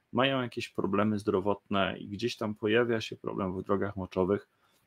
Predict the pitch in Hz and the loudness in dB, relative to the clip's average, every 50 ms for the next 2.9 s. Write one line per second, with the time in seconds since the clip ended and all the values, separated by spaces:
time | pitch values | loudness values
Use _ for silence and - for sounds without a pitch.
0 | _ _ _ _ _ _ _ _ _ _ _ _ _ _ _ - - 110 104 98 | _ _ _ _ _ _ _ _ _ _ _ _ _ _ _ -6 0 0 0 2
1 | 110 101 - - - 135 160 170 160 - 151 139 123 110 110 98 107 104 - 110 | 2 0 4 10 10 10 10 10 6 2 -2 -4 -4 -4 -4 -4 -4 -4 -4 -6
2 | 104 - 113 98 110 113 - - - - 120 107 101 - - 95 90 80 | -6 -4 0 4 4 4 4 2 -2 -4 -4 -4 -2 0 2 2 2 0